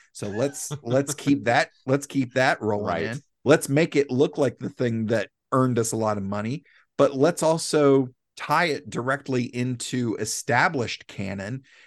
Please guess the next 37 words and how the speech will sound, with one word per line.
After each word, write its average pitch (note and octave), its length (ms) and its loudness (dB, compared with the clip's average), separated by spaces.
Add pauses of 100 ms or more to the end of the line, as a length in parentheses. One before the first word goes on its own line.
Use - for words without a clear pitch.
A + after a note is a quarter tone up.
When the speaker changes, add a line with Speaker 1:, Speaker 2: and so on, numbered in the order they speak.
(140)
Speaker 1:
and A#2 180 -4 (100)
all C#3+ 240 8
the D#3 80 10
way C#3 200 6
down C3 300 0
to B2+ 100 -8
the G#2 100 -6
uniforms. G2 800 -6
It's B2+ 180 -4
kinda G3 340 -2
cool G3+ 320 -2
to D3 180 -4
see G3 500 -4
Speaker 2:
Yes. C3 360 -2 (220)
Speaker 1:
these D3 520 0
uniforms D3 760 0
in C#3 240 -2
Discovery, B2 840 -2
and C#3+ 240 -2
the C#3 100 6
uniforms C#3+ 460 -2
are A2 40 -4
just A#2 220 -8
a - 40 -10
small A2+ 280 -4
part G3+ 260 -2
of D3 80 -6
it, - 160 -4
but - 120 -10
the A2+ 100 -4
uniforms C3+ 720 -4
that B2 140 2
are A#2 140 0
clearly F#3 840 0 (480)
a C3 100 0
step - 640 -2
away B2 800 2